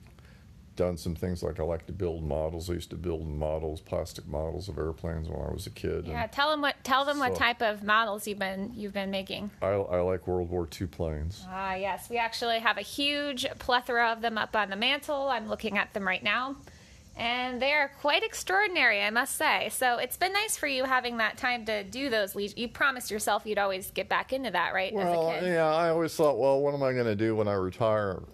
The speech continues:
Speaker 1: to make, you know, to, to fill up all the free time I'm gonna have?" Uh, so that was just one of the little hobby things I used to enjoy as a kid, and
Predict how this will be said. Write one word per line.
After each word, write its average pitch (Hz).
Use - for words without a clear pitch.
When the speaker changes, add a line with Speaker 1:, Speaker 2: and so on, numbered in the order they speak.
Speaker 1:
to 92
make, 95
you 82
know, 87
to, 90
to 85
fill 101
up -
all 90
the 82
free 107
time 98
I'm 85
gonna 95
have?" 92
Uh, 90
so -
that 113
was 95
just -
one 104
of 98
the 90
little 90
hobby 95
things 92
I 92
used 87
to 101
enjoy 85
as 87
a -
kid, 87
and 92